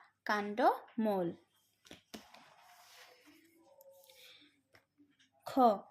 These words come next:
অপুষ্পক উদ্ভিদ কোন পরিবেশে জন্মে? অপুষ্পক উদ্ভিদ ছায়াযুক্ত বা স্বেচ্ছেতে শীতল স্থানে জন্মে। প্রশ্ন ক,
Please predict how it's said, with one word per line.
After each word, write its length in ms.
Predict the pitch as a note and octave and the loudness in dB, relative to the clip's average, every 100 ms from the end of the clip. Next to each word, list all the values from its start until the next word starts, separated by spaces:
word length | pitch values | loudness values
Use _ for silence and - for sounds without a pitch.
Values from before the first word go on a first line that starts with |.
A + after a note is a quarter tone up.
| _ _ | _ _
অপুষ্পক 520 | B3+ C4 C4+ D4+ E4 B3 | 0 2 0 0 0 2
উদ্ভিদ 320 | B3 C#4 D#4 - | 0 0 -4 0
কোন 280 | C#4+ E4 F#4 - - | 2 2 0 -8 2
পরিবেশে 500 | C4 A#3+ C4 C4+ E4+ | 4 6 4 2 0
জন্মে? 460 | C4+ G3+ F3+ D#3+ F#3+ - - - - _ _ _ _ - - - _ _ _ - - - - - - - _ - - _ _ - _ - - | 2 2 0 -4 -8 -12 -20 -20 -20 _ _ _ _ -20 -20 -20 _ _ _ -20 -20 -20 -20 -20 -20 -20 _ -20 -20 _ _ -20 _ -4 0
অপুষ্পক 580 | A#3+ B3 A#3 - B3 | 2 2 0 -2 0
উদ্ভিদ 680 | A#3+ A#3+ - F#4+ A#4+ - - | 0 -2 0 2 2 -2 -10
ছায়াযুক্ত 540 | - C4 B3 B3 - E4 | 0 0 2 -2 2 4
বা 320 | G#4 D4+ F#4 | 4 4 0
স্বেচ্ছেতে 600 | - - C4+ C4+ A#3+ C#4+ | 0 0 0 0 -2 -2
শীতল 420 | F4+ C#4+ C4+ D4 D#4 B3+ | -4 -4 -2 -2 0 -4
স্থানে 360 | B3 C#4+ D#4 F#4 | -2 0 2 4
জন্মে। 400 | A#3+ G3+ E3+ - - - - - - - _ _ _ - - - - - - - - - - - - _ _ _ _ - | 2 2 -6 -10 -16 -16 -18 -20 -20 -20 _ _ _ -20 -16 -16 -16 -20 -20 -20 -20 -20 -20 -20 -20 _ _ _ _ -10
প্রশ্ন 300 | A#3+ A#3+ B3+ | -4 -2 -2
ক, 340 | A#3+ A3 C#4+ | -2 2 2